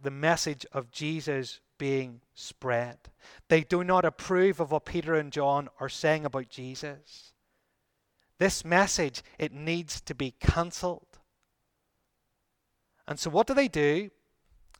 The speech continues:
Well, again, they work very hard to cancel the message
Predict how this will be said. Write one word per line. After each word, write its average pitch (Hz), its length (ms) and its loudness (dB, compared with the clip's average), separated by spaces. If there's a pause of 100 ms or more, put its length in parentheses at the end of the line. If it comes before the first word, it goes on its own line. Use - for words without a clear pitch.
(260)
Well, 180 160 4
again, 170 340 6
they 160 140 4
work 147 300 2
very 147 340 4
hard 123 540 -4 (380)
to - 80 -12
cancel 156 540 -2
the 160 120 -4
message 131 500 -4